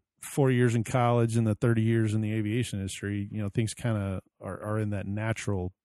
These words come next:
mindset for me, may not be for other people. There was a lot of things that Big Mike didn't understand,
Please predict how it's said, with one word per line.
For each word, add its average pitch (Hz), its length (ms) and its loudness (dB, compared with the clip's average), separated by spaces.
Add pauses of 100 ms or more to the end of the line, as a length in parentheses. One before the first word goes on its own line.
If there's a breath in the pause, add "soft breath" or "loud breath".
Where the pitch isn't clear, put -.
(140)
mindset 123 520 2
for - 120 -4
me, 123 320 0
may 110 220 0
not 117 260 -2
be 117 320 0
for - 320 -6
other 95 160 -4
people. 87 340 -6
There 117 140 0
was 120 80 0
a 117 60 2
lot 113 160 0
of 101 60 -4
things 110 240 -4
that 98 140 -4 (440 soft breath)
Big 127 160 4
Mike 101 240 -2
didn't 98 400 -4 (240)
understand, 95 680 -4